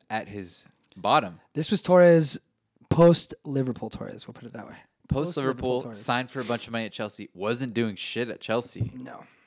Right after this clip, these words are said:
Speaker 1: at all.
Speaker 2: And it was funny 'cause he got subbed in in that game. So he
Speaker 1: Yeah.
Speaker 2: gets subbed in, and I'm like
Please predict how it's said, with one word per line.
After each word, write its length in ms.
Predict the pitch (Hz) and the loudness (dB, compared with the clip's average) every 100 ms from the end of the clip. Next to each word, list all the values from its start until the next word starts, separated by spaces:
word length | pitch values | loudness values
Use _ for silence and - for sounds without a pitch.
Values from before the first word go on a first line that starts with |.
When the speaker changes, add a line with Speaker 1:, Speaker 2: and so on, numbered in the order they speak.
| _ | _
Speaker 1:
at 160 | - 104 | -4 -2
all. 440 | 180 123 123 180 - _ _ | 0 -2 -4 -12 -20 _ _
Speaker 2:
And 120 | - 196 | 2 6
it 20 | |
was 160 | 196 190 | 6 6
funny 180 | 254 | 4
'cause 140 | 190 170 | 4 2
he 60 | |
got 100 | 226 - | 4 4
subbed 260 | - 180 | 4 2
in 100 | 165 | 2
in 60 | 208 | -2
that 120 | 113 | -6
game. 200 | 110 107 _ _ _ | -14 -20 _ _ _
So 160 | - 160 | -14 -4
he 60 | 143 | 0
Speaker 1:
Yeah. 60 | |
Speaker 2:
gets 140 | 104 214 | 0 2
subbed 220 | 214 160 | 2 2
in, 120 | 175 | 0
and 80 | 160 | 0
I'm 100 | 147 | -2
like 320 | 143 135 135 | -2 -6 -8